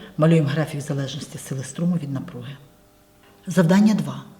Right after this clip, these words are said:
Дослідження залежності зворотного струму від прикладеної до діода напруги. Крок перший. Складаємо електричне коло за схемою,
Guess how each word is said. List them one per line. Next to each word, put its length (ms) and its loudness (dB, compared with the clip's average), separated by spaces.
Дослідження 500 4
залежності 720 2
зворотного 580 4
струму 420 2
від 100 -6
прикладеної 680 2
до 400 0
діода 320 -4
напруги. 440 -10
Крок 280 -4
перший. 360 -6
Складаємо 480 4
електричне 480 2
коло 260 0
за 100 -6
схемою, 560 -2